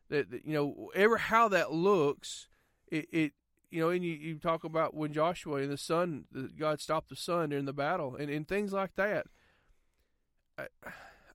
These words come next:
I, I mean, for me, when, when everything's up and down, good and bad, the, the good, the bad, the ugly, the,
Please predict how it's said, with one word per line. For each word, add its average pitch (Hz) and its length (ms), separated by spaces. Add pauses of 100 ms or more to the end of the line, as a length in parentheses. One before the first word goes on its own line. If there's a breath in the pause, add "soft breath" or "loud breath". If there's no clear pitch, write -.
I, 147 140
I 156 100
mean, 156 200
for 156 180
me, 170 440
when, 156 420 (760)
when 156 180
everything's 185 640 (200)
up 175 240
and 185 140
down, 175 500
good 175 260
and 175 120
bad, 170 480
the, 147 100
the 143 140
good, 165 280
the 160 40
bad, 165 300
the 151 120
ugly, 170 340
the, 135 200